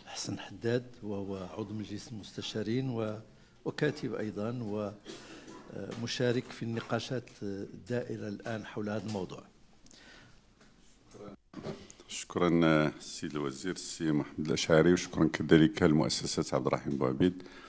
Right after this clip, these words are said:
Speaker 2: على هذه الفرصة للمشاركة في هذا النقاش. هذه المؤسسة اللي عودتنا على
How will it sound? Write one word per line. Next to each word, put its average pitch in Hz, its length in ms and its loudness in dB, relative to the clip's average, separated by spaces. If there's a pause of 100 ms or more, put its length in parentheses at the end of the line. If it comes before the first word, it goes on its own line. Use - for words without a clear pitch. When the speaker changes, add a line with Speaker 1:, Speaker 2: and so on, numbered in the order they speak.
(500)
Speaker 2:
على 76 80 4
هذه 73 120 2
الفرصة - 480 2
للمشاركة 73 680 0
في - 80 -8
هذا 73 140 -6
النقاش. - 680 -6 (400)
هذه 71 200 -2
المؤسسة - 560 2
اللي 78 180 6
عودتنا 71 640 4
على 67 480 6